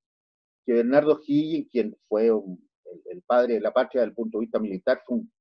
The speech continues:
un gigantesco político, que se forma con, eh, eh, se forma en Inglaterra,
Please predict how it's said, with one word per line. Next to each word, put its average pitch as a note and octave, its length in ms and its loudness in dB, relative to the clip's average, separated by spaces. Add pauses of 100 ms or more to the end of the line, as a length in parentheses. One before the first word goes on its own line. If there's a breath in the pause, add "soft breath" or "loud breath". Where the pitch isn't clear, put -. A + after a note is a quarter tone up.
(120)
un F#3+ 160 -18
gigantesco F#3+ 580 -4
político, F#3 600 -6 (840)
que G#2+ 100 -4
se A2+ 140 -6
forma G3 540 4
con, F3 360 4
eh, C#3 500 0
eh, G#2+ 180 -8
se A2 160 -6
forma E3 260 2
en D#3+ 80 2
Inglaterra, C3 760 4